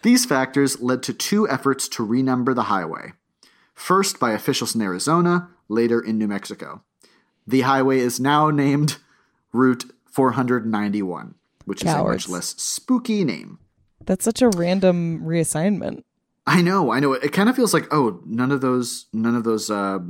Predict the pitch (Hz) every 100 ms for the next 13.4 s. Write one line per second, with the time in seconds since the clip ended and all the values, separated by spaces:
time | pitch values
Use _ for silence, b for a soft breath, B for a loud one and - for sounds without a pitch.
0 | - 107 113 104 95 104 98 143 110 -
1 | _ _ _ - 175 156 156 _ _ _
2 | _ _ _ - 175 196 170 143 107 -
3 | - 151 107 - _ B B B B -
4 | 131 127 127 127 123 127 127 _ _ -
5 | _ _ _ _ _ 123 147 147 196 220
6 | 214 139 120 117 117 147 123 113 113 120
7 | 143 98 85 80 82 110 b b b 120
8 | 135 135 139 135 - 135 147 131 117 120
9 | 113 - 135 - 269 - - _ _ _
10 | 117 113 117 110 110 101 107 - 98 95
11 | 95 98 90 87 95 87 - - _ _
12 | b 160 151 175 160 151 123 117 110 -
13 | 87 73 58 -